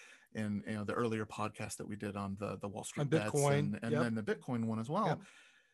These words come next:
Speaker 1: The business of, of Wall Street is to develop product.
Speaker 2: Products.
Speaker 1: And
Speaker 2: Yep.
Speaker 1: so what I think is, is the upcoming conundrum and problem for investors and the industry is that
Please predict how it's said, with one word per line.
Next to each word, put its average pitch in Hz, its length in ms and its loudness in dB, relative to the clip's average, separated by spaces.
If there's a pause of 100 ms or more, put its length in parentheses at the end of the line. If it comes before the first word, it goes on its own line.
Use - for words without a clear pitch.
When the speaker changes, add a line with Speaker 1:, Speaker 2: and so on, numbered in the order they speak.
(460)
Speaker 1:
The 160 100 6
business 254 380 4
of, 170 200 0
of 170 120 -2
Wall 185 120 -2
Street 147 280 -2
is 139 140 -2
to 147 120 -2
develop 117 460 0 (280)
product. 294 180 4
Speaker 2:
Products. - 500 6 (460)
Speaker 1:
And 165 140 6
Speaker 2:
Yep. 165 100 4
Speaker 1:
so 151 300 8
what 139 380 4
I 127 100 8
think 151 500 0 (540)
is, 131 300 2
is 120 220 -2
the 120 160 2
upcoming 131 520 2
conundrum 117 680 0
and 104 120 0
problem 110 440 0
for 110 240 -2
investors 110 440 -2
and 110 140 -2
the 107 140 -6
industry 117 720 -4 (520)
is 120 200 0
that 110 320 2